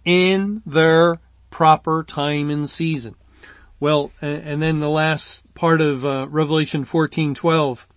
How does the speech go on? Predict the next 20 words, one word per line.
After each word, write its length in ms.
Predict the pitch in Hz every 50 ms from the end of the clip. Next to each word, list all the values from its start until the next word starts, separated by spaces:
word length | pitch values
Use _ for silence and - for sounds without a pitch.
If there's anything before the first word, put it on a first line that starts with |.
| _ _ _ _ _ _ _ _ _ _ _ _ _ _ _ -
says, 340 | - - 175 165 156 135 131
"And 320 | 170 180 180 180 180 175 175
the 80 | 165
faith 420 | - - 170 160 151 147 - - -
of 160 | 156 143 131
Jesus." 680 | 123 131 135 135 131 117 107 113 120 - - - - - _ _ _ _ _ _ _ _ _ _ _ -
And, 460 | 135 135 135 135 135 131 123 117 110 - - _ _ _ _ _ _ _
uh, 120 | - 139 131
the, 540 | 117 135 143 139 135 131 131 127 123 - - _
the 240 | 139 131 139 131 131
faith 580 | - - - - 175 180 196 196 165 - - -
of 160 | 180 165 139
Jesus, 760 | 123 123 147 147 147 143 143 127 123 147 147 151 151 - -
Christ 640 | - - - 165 170 180 180 180 165 - - - - - _ -
is 400 | 170 175 180 180 175 165 143 135
the 280 | 147 139 135 139 143 - _ -
essence, 680 | 175 190 185 - - 190 185 185 185 180 - - -
he 200 | - 147 147 151
is 380 | 147 143 139 131 123 - - _ _ _ _ _ _ _ _ _ _
the 720 | - 135 139 143 139 135 135 135 131 131 127 127 127 -